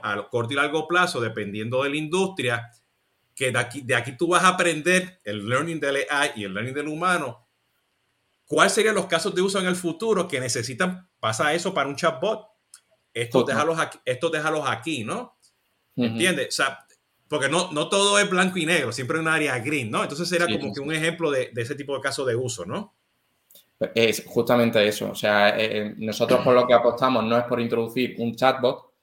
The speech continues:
Speaker 2: sino por
Speaker 1: <clears throat>
Speaker 2: aportar a lo-, a los expertos en, en servicio al cliente esa herramienta que le haga, pues, justamente lo que está comentando, eh, Federico, es decir, un modelo copilot en el que,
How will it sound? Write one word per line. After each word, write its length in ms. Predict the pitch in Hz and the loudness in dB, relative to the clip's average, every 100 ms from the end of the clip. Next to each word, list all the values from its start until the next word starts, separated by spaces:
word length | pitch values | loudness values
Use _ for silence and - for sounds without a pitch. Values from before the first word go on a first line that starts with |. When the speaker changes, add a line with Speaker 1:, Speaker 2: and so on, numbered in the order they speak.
| _ | _
Speaker 2:
sino 420 | - - 117 110 117 | -12 -4 -2 0 2
por 220 | 110 113 - - | 2 2 -4 -14
Speaker 1:
<clears throat> 180 | _ - | _ -4
Speaker 2:
aportar 640 | 113 113 107 - 127 120 - | 0 2 2 6 8 6 4
a 100 | 107 | 0
lo-, 340 | 104 104 104 | 2 0 0
a 60 | 107 | -2
los 140 | 107 | -2
expertos 560 | 107 117 117 123 120 120 | 0 0 0 4 6 6
en, 380 | 120 117 120 117 | 4 0 -4 -6
en 240 | 113 113 113 | -6 -6 -6
servicio 360 | 120 117 117 123 | -8 -8 2 4
al 80 | |
cliente 460 | - 120 123 - 131 - _ _ | 4 4 0 -4 -8 -10 _ _
esa 220 | 120 120 | -2 2
herramienta 440 | 120 123 127 123 123 | 4 4 2 0 0
que 80 | 120 | 4
le 60 | |
haga, 360 | 113 117 120 117 | 4 4 0 0
pues, 160 | 113 | -4
justamente 420 | - - 117 117 117 | -4 -6 -6 -2 -4
lo 80 | |
que 80 | 110 | -4
está 180 | 110 113 | -4 -6
comentando, 600 | 113 110 113 113 113 113 _ _ _ - | -6 -4 -2 0 0 -2 _ _ _ 0
eh, 500 | 113 107 107 110 - | 2 4 2 0 -4
Federico, 560 | 113 107 117 110 104 - | -2 0 -2 -4 -14 -6
es 140 | 110 | -4
decir, 200 | 110 117 | -4 -4
un 100 | 110 | -2
modelo 300 | 113 117 117 | 2 4 4
copilot 480 | 113 113 117 107 98 | 2 2 2 2 -6
en 120 | 104 | -8
el 140 | 101 101 | -12 -6
que, 260 | 107 - | -6 -6